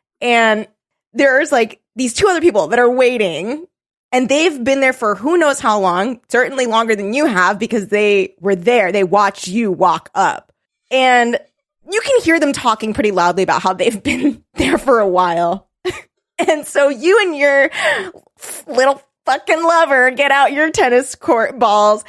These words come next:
and start, like, bouncing back the, the balls back and forth, just, and you're all just waiting for a, a court to open up.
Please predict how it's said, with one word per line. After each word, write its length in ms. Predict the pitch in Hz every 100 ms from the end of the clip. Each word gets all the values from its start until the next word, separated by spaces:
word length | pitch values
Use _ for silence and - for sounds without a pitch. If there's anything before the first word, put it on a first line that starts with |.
| - -
and 120 | 226
start, 180 | 226 233
like, 200 | 233 208
bouncing 340 | 262 285 302
back 220 | 277 247 254
the, 180 | 254 -
the 100 | 240
balls 220 | 214 190
back 160 | 190 190
and 80 | 202
forth, 280 | 175 175
just, 200 | - 185 -
and 80 | 196
you're 180 | 185 -
all 280 | 226 269 302
just 180 | 294 277
waiting 720 | 180 185 208 185 165 160 175 _ _ _
for 260 | 202 180 -
a, 160 | 185 170 _ -
a 120 | 190
court 340 | - 220 208
to 120 | - -
open 260 | 190 180
up. 220 | 143 76